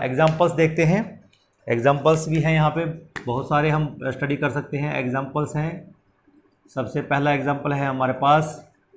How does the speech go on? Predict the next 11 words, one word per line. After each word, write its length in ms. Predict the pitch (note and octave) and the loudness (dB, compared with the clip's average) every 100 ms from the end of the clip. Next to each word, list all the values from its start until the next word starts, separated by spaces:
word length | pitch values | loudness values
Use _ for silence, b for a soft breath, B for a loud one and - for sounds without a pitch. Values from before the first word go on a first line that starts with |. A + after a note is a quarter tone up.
| _ _ _ _ _ _ _ _ _ | _ _ _ _ _ _ _ _ _
इसको 260 | C3+ - E3 | -10 -2 0
बोलते 300 | D3+ C#3+ D3 | 2 0 0
हैं 360 | E3 G3+ - - _ _ _ _ _ _ _ _ _ _ _ - | 0 -2 -6 -16 _ _ _ _ _ _ _ _ _ _ _ 2
टे 220 | F3 G3 | 6 8
sex 440 | G3 E3+ D#3+ D#3+ G#3 C4 B3+ - - | 6 4 2 4 4 4 0 -10 -14
disorder। 500 | C3+ C3 C3+ B2+ A2+ A2 - | -6 -4 -2 -4 -6 -12 -12
क्या 120 | - C3 | -4 -2
बोलते 240 | D3 C#3+ | -2 -2
हैं? 160 | F#3+ F#3+ | -4 -4
T 280 | - E3+ | 0 0
sex 380 | E3 E3+ D#3+ - | 4 4 4 0